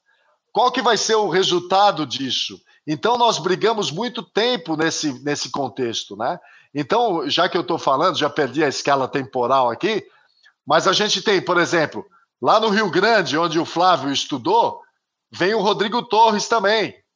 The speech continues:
Rodrigo Torres também veio nessa onda da oceanografia, se aproximou da arqueologia, fez o mestrado, foi fazer o doutorado no Texas, e aí hoje o filho, o Rodrigo tá no Uruguai, ele é pesquisador no Uruguai.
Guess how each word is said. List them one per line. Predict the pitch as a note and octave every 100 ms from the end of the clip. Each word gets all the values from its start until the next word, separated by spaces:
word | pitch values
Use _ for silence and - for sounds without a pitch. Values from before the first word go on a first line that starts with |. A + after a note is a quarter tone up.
| _ _ _ _ _ _ _ -
Rodrigo | D#3+ G3+ G#3
Torres | F#3 G#3 G#3 G#3+
também | A3 G3 G#3+
veio | F#3+ F#3+
nessa | F3+ -
onda | E3+ F#3+ F3
da | D#3+
oceanografia, | D#3 E3+ D3+ D3+ C#3 B2+ E3+ A#3 A#3+ A3 - - _ _ _
se | - E3+
aproximou | E3+ F3+ F#3 F3
da | F3
arqueologia, | E3 F3+ D#3 C#3 D3 A#3 A#3+
fez | F3+ F#3+ E3
o | E3+
mestrado, | E3 - G3 G#3+ B3 A#3+ A3+ - - -
foi | G3
fazer | G3 F3
o | G3
doutorado | G3+ G3 F#3+ F#3+ F#3
no | E3+
Texas, | - F#3 A3+ A3 A#3+ G#3 - - _ _ _ _ _ _ _ _
e | F3+
aí | F3+ G3+
hoje | G#3+ A3+
o |
filho, | - G#3+ G3+ F3
o | E3 D3 C3+
Rodrigo | D3+ C#3+ C#4+
tá | A3 G#3+
no | A#3
Uruguai, | A#3 D#3+ D3+ F#3+ C#3 F#2+ _
ele | - A#2
é |
pesquisador | C3+ D#3+ - D#3+ E3 D#3+
no | F#3+
Uruguai. | G#3+ D#3+ C#3 C#3